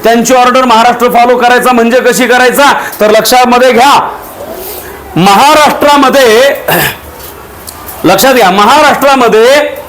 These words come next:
अहिल्यानगर, सध्याचं नाव अहिल्यानगर आहे, जुनं नाव अहमदनगर आहे, लक्षात घ्या. तर अहिल्यानगरचा निजामशहा म्हणजेच अहमदनगरचा निजामशहा आणि माहित असावं विजापूरचा, कर्नाटक,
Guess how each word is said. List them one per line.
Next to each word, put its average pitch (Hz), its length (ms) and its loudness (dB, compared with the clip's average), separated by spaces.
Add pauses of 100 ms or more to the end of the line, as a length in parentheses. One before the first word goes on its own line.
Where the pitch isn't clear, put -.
(640)
अहिल्यानगर, 269 1200 2
सध्याचं 240 580 0
नाव 269 200 2
अहिल्यानगर 254 680 2
आहे, 262 300 0
जुनं 226 240 0
नाव 277 380 2 (580)
अहमदनगर 277 640 2
आहे, 160 140 2
लक्षात 240 300 0
घ्या. 190 200 0 (400)
तर 262 80 2
अहिल्यानगरचा 269 1000 0
निजामशहा 247 840 0 (280)
म्हणजेच 226 480 0
अहमदनगरचा 262 1120 0
निजामशहा 214 840 2 (320)
आणि 254 240 2
माहित 262 300 2
असावं 247 400 2
विजापूरचा, 233 800 0
कर्नाटक, 240 500 0